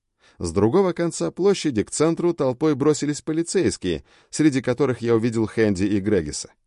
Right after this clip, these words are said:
Понимая, что я лезу в самое пекло, я всё же приближался к всеобщей свалке. Моей целью был Вестер, которого я отсюда не видел, а также возможная нейтрализация некто.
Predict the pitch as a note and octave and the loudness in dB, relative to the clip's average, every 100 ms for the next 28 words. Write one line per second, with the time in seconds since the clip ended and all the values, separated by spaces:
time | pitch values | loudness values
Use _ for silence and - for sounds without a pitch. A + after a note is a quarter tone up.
0 | _ _ _ _ - G2 G2+ A#2 C3+ D#2+ | _ _ _ _ -6 -2 0 0 -2 -6
1 | - D#2+ F2 G#2+ G2 G2+ - B2+ B2+ G2+ | -6 -2 0 0 0 -2 -2 -2 0 -2
2 | G2+ D3+ - A#2+ F#2 _ _ - D3+ C#3+ | -2 -4 0 -2 -2 _ _ -2 0 2
3 | - C3+ C3 C3 C3 B2 A#2 D3 C#3 C#3+ | 0 0 0 0 0 0 0 0 0 -4
4 | B2 - B2 - G#2 - E2+ C2+ - - | -6 -2 0 0 -2 -4 -4 -6 -8 -20
5 | _ _ _ _ - F2 C3+ E3+ - F#3 | _ _ _ _ -4 0 2 2 0 -2
6 | F3 D#3 E3+ E3 F#3+ D3 - F#2 D2 _ | -2 2 2 4 2 0 -2 -4 -4 _
7 | _ _ B2 D3 C#3 C3 C3 A#2+ - C#3+ | _ _ 0 2 2 2 0 -2 -4 -2
8 | B2+ B2+ D3+ C3+ E2 C#2+ - _ _ _ | -2 -2 -2 -4 -4 -6 -12 _ _ _
9 | - - E3 D#3+ F3+ D3+ B2+ C#3+ C3 D#3 | -4 0 2 2 2 2 2 0 0 -2
10 | D#3 D#3 D3+ D3+ B2+ G2 F2 A2 A#2 G#2+ | 0 -2 -2 -2 0 0 0 0 2 0
11 | - - - | -2 -10 -14